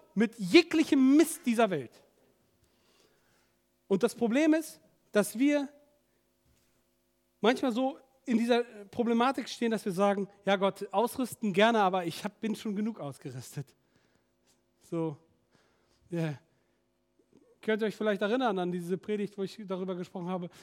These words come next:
wo Jesus von Freiheit spricht und dass sie wirklich frei sein sollen. Und die sagen, „Ja, nee, nee, nee, wir sind frei.“ <laughs>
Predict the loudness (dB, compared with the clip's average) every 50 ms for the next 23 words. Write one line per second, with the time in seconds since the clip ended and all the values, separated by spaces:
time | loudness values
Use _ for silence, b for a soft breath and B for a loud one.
0 | B B _ -4 -2 -2 -4 -4 -8 -10 -10 -10 -10 -6 -4 -2 -2 0 0 0
1 | -2 -4 -8 -10 -10 -10 -8 -8 -6 -6 -6 -6 -6 -8 -4 -4 -4 -6 -6 -12
2 | -14 -6 -4 -4 -4 -2 -2 -4 -2 -2 -4 -4 -4 -4 -6 -2 0 0 4 6
3 | 8 8 8 6 2 0 0 0 0 0 0 0 0 0 0 -2 -2 -2 -4 -2
4 | 0 2 2 2 2 2 0 0 0 0 -2 -4 -4 -6 -8